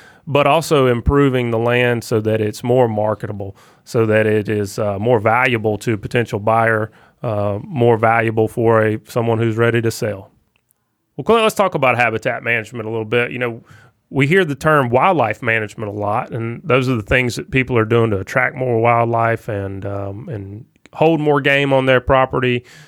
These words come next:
uh, bring more game on their property. But habitat management is a little more encompassing than that.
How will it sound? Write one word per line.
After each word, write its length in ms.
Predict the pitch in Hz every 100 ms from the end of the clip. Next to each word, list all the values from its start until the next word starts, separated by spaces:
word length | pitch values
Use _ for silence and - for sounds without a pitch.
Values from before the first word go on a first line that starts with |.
| _
uh, 80 | 117
bring 280 | 104 127 143
more 240 | 135 127
game 320 | 123 120 120
on 140 | 120 113
their 160 | 113
property. 540 | 110 123 113 113 117 117
But 200 | 110 110
habitat 540 | 165 339 285 180 156
management 400 | 143 143 139 139
is 120 | 123
a 40 | 139
little 160 | 147
more 300 | 135 127 123
encompassing 640 | 110 104 165 - - 120 104
than 240 | 101 101
that. 360 | 98 101 104 -